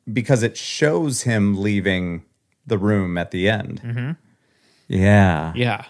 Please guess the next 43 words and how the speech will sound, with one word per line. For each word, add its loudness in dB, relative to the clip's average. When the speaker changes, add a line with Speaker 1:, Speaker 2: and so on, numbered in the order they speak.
Speaker 1:
Was 0
there 0
something -4
else? -10
Speaker 2:
Well, 2
that's 2
the -2
thing, -2
'cause -2
then 0
Saw 0
Two -4
comes -4
out. -14
And -2
then 2
Speaker 1:
Mm-hmm. -2
Speaker 2:
for 4
a 4
while 4
there, 2
every 2
movie 2
kind -2
of -2
followed 2
Saw 0
Two. -8
And -6
it -10
turned 0
into, 0
it -4
started 0
with -4
a -6
group -2
of -6
people 4
who 0
didn't -6
really 2
know, 0